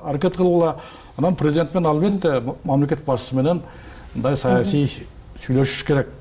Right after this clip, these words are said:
Speaker 1: Ачык. Керек болсо мына бизди чакырсын. Президент өткөндө айтпады мен кеңешен деп.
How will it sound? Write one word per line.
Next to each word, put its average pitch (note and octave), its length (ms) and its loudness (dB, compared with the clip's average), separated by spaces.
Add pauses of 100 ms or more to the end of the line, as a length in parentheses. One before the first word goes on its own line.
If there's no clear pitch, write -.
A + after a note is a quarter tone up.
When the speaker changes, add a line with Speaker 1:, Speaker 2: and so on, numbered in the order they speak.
(460)
Speaker 1:
Ачык. A#2 260 0 (460)
Керек E3+ 240 0
болсо F#3+ 240 0
мына E3 180 2
бизди C3+ 380 0
чакырсын. D#3 560 0 (500)
Президент C#3+ 400 2
өткөндө E3+ 380 0
айтпады D#3+ 320 -4
мен B2 160 -6
кеңешен C#3 360 0
деп. A2 220 -4